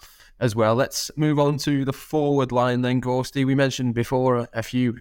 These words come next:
names and needing to get sharpness back. Which three are you gonna go for up top?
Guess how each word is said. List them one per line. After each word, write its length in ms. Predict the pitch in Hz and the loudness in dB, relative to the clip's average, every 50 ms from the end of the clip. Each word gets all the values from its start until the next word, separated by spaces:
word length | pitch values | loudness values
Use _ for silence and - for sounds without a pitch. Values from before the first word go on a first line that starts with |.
| _ - | _ -4
names 420 | 101 113 117 120 120 120 120 107 | 0 2 4 4 4 2 2 0
and 160 | 110 107 104 98 - | 0 -2 -2 -4 -2
needing 300 | - 110 120 110 113 110 | 0 0 2 2 2 0
to 80 | 95 107 | 0 0
get 160 | 113 - - | -2 -2 0
sharpness 440 | - 123 113 110 101 98 104 98 - | 2 2 4 4 4 2 -2 -4 -4
back. 300 | - - 117 120 - - - | 0 0 0 0 0 -4 -6
Which 280 | 135 117 - - - - - _ - - - - | -8 -6 -6 -8 -12 -12 -16 _ -20 -20 -20 -16
three 380 | - - 110 113 110 101 - | -6 0 2 4 4 4 2
are 40 | 92 | 2
you 140 | 98 90 90 | 2 0 0
gonna 160 | 85 90 90 | 0 0 0
go 160 | 87 87 87 | 0 0 -2
for 260 | 82 - 87 90 87 | -2 -2 -2 0 0
up 120 | 82 73 - | -2 -4 -6
top? 260 | - 76 78 - - | -8 -8 -8 -8 -10